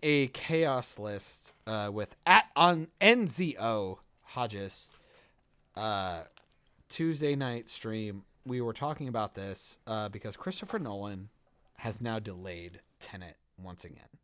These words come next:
Um, I would very much like to get your take first because I am very passionate about this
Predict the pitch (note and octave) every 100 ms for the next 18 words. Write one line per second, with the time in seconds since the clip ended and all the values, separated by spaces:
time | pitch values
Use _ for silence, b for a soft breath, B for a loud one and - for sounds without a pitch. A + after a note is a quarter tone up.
0 | B B B B B _ _ _ - -
1 | _ _ _ _ _ _ _ _ _ _
2 | _ _ _ A#2 A2+ A2 G#2 G2+ F2 -
3 | _ _ _ _ _ _ _ _ _ -
4 | - - F3+ G#3+ F3+ A#2+ A2 D3+ E3+ D3
5 | B2+ C#3+ B2 A#2 A2 A2 A2 A2+ A2+ -
6 | - G#2 A#2+ D#3 - B2 A#2 C#3+ - D3
7 | C#3 A2+ G#2 G#2 A#2+ A#2 A2 - G2+ G2
8 | - F#2 F2 - - B2 G2 _ _ _
9 | G2+ G2 - G2+ -